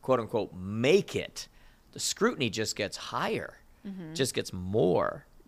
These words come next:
Speaker 1: you know?
Speaker 2: Mm-hmm.
Speaker 1: That was, I mean, I don't know if you saw that.
Speaker 2: It was
Speaker 1: Uh,
Speaker 2: wild. Well, I did see him turn around and, uh, like, apologize. Like, I,
Speaker 1: To
Speaker 2: family,
Speaker 1: who?
Speaker 2: family, families that were out in the, that were in there
Speaker 1: Oh, I
Speaker 2: holding
Speaker 1: didn't
Speaker 2: up,
Speaker 1: see that.
Speaker 2: holding up their kids' photos of, I don't know if it was, like,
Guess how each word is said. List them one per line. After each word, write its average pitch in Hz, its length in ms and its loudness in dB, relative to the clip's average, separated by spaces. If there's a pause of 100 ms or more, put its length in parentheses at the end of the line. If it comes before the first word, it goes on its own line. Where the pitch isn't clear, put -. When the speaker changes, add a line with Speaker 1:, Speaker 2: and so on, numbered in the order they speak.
Speaker 1:
you 104 120 -2
know? 101 200 0
Speaker 2:
Mm-hmm. 143 160 -8
Speaker 1:
That 131 120 2
was, 123 240 -2
I - 40 -6
mean, 98 240 -6
I - 40 -4
don't 110 100 -4
know 98 40 -4
if - 80 -6
you - 60 -4
saw 98 240 0
that. 85 340 -6
Speaker 2:
It 208 80 -4
was 190 140 0
Speaker 1:
Uh, 165 60 -10
Speaker 2:
wild. 170 260 -2 (240)
Well, 220 120 2
I 202 100 4
did 220 200 0
see - 180 -6
him 185 240 -6
turn 175 200 -8
around 170 300 -2
and, 165 120 -8
uh, 160 40 -8 (180)
like, 165 160 -12
apologize. 151 680 -8 (600)
Like, 202 160 -4
I, - 280 0
Speaker 1:
To - 60 -10
Speaker 2:
family, - 300 4
Speaker 1:
who? 85 140 0
Speaker 2:
family, 196 340 -4 (160)
families 185 380 -4
that - 100 0
were 175 120 0
out 165 200 2
in 175 100 -8
the, 110 240 -6 (380)
that 175 160 -6
were 156 80 -6
in 175 200 -10
there 170 200 -6 (100)
Speaker 1:
Oh, - 60 4
I - 60 4
Speaker 2:
holding 120 80 8
Speaker 1:
didn't 139 120 4
Speaker 2:
up, 151 60 0
Speaker 1:
see 131 140 4
that. 85 260 -2 (140)
Speaker 2:
holding 202 280 -2
up 185 140 -2
their 175 120 -4
kids' 170 300 -8
photos 190 720 -2
of, 139 180 -2 (100)
I 240 140 4
don't 320 280 2
know 247 280 4
if 220 240 0
it 226 80 -2
was, 190 300 0
like, 175 260 0